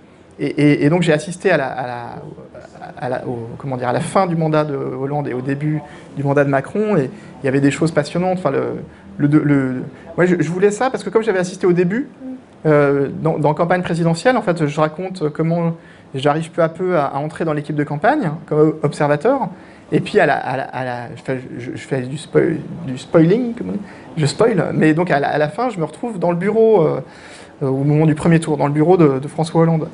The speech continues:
Et donc là, je, je trouvais ça, que ça avait du sens de me retrouver aussi, euh, euh, sur place, euh, au moment du, du, du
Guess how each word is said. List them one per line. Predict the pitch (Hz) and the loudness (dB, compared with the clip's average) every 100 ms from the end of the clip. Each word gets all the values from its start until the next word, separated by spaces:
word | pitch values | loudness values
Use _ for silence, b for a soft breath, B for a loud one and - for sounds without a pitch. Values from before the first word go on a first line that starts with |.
| - | 0
Et | |
donc | 151 165 | 2 4
là, | 214 | 0
je, | - - 143 151 | -2 -14 -14 -14
je | - | -4
trouvais | 143 | -2
ça, | 147 170 170 151 B B B B | 0 0 2 -2 B B B B
que | |
ça | - | -2
avait | 139 147 | 0 2
du | 156 | 2
sens | 214 220 | 4 4
de | 180 | 4
me | 147 | 2
retrouver | 165 170 170 170 | 2 2 4 6
aussi, | 165 160 - 208 208 190 | 6 4 0 2 4 6
euh, | 147 135 131 127 B B B | 4 0 -6 -10 B B B
euh, | - 123 120 107 104 101 - | -8 -4 -4 -4 -6 -8 -8
sur | - - | -6 -4
place, | - 196 220 - | 2 2 0 -4
euh, | 143 127 | -4 -4
au | |
moment | 131 147 190 | -2 -2 0
du, | 160 | -2
du, | 131 127 120 - - - 147 | -4 -10 -12 -14 -14 -14 -14
du | - | -12